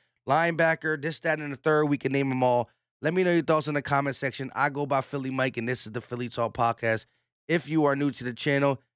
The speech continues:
make sure you do all that. Hit the like button, subscribe if you are new, and that bell right there is very important so you can be part of notification gang. And let me give a shout out to my guy, Philly Fresh.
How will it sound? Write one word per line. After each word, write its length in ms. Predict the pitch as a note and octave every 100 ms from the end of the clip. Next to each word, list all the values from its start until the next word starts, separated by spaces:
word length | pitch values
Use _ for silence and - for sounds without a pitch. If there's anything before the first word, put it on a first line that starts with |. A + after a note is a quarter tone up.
| _
make 180 | B2 C3+
sure 160 | - C#3+
you 360 | C3 C3 A#2+ _ _ _ _ -
do 160 | F#3+
all 220 | E3 A#2
that. 260 | G2 F#2 - _ _
Hit 220 | C3+ F3
the 80 | D3+
like 300 | C#3 B2+ G2+
button, 400 | A2+ G2+ G#2 F#2+ _
subscribe 500 | - G#2 - E3 D#3+
if 140 | D3
you 140 | C#3 B2+
are 120 | A#2
new, 280 | A2 G#2+ G2+ _ _ _ -
and 160 | E3
that 260 | F#3 D3+ A2+
bell 320 | F3+ G#3+ G3
right 300 | G3+ G3 E3
there 300 | G#3 G#3+ G#3+
is 100 | G3
very 300 | D#3+ G#3+ G3
important 600 | F#3 - G#3 A3 F3 D#3+ - _ _
so 100 | -
you 140 | B2+ C#3
can 160 | C3+
be 100 | C3
part 240 | A#2+ C3 B2
of 80 |
notification 680 | A#2 A#2+ - G#2 A#2+ A#2 G2+
gang. 300 | F#2+ F#2 E2+ - _ _ _
And 80 | C3+
let 100 | E3
me 80 | E3+
give 140 | D#3+
a 80 | D#3+
shout 260 | - D3+ D3
out 80 | C3
to 80 |
my 140 | C#3+ C3+
guy, 240 | B2 C3+
Philly 320 | B2+ C#3 B2+
Fresh. 420 | A#2 - B2 A#2